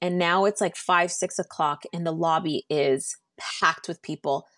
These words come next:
Everyone's talking over each other. Everyone is freaking out. And the hotel staff is just like, "Everyone calm down. We'll give you two glow sticks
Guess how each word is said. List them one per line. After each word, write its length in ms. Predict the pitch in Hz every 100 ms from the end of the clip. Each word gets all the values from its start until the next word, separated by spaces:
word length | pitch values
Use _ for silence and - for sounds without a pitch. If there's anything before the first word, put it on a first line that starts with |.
| _ -
Everyone's 480 | 196 196 202 190 180
talking 360 | - 165 - 165
over 240 | 151 160
each 160 | 160 -
other. 200 | 151 - -
Everyone 420 | 196 214 208 185
is 140 | 180
freaking 400 | - 175 170 156
out. 220 | 147 143 - _ _ _ _ -
And 540 | 208 196 180 170 170 - _ -
the 80 | 185
hotel 360 | 196 196 214 175
staff 300 | 190 160 175
is 140 | 160
just 180 | 165 -
like, 180 | 143 - _ _ _ _ -
"Everyone 420 | 190 196 214 214
calm 240 | 208 170 180
down. 520 | 240 233 233 233 240 _ _ _ _ -
We'll 160 | 196 202
give 220 | 208 208
you 200 | 202 208
two 360 | - - 240 226
glow 240 | 220 208
sticks 600 | 208 - 208 202 - -